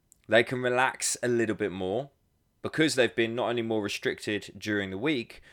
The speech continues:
they've got a few extra calories to play with at the weekend, which therefore puts them in a more balanced position. But once again, there is a clear, concise framework.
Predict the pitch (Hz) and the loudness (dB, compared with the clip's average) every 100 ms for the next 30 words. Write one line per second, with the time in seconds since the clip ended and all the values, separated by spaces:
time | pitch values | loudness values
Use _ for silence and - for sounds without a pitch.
0 | - - 113 123 - 135 135 98 - 123 | -20 -2 2 2 6 8 8 8 -2 0
1 | 131 101 - - 110 110 107 - 101 110 | 0 0 -4 -4 -2 0 -2 -8 -4 0
2 | 104 98 82 87 139 147 104 90 92 - | 0 0 -4 -2 -2 -2 -6 -6 -8 -8
3 | 95 - 110 104 110 101 - 113 - 110 | -6 2 2 2 -2 -6 -6 -6 -6 -8
4 | 101 98 98 101 98 92 92 90 92 - | -8 -10 -10 -8 -8 -2 0 0 -4 -14
5 | - 101 160 - 85 85 104 98 120 107 | -10 -4 -2 -2 -6 -6 -2 2 2 0
6 | 135 123 143 117 117 104 110 101 - - | -4 2 2 2 0 0 0 -6 -10 -4
7 | 123 135 135 147 - 95 98 - 160 202 | -2 -2 -4 -10 -2 -2 -2 -6 -6 -6
8 | 120 57 - - | -10 -14 -16 -20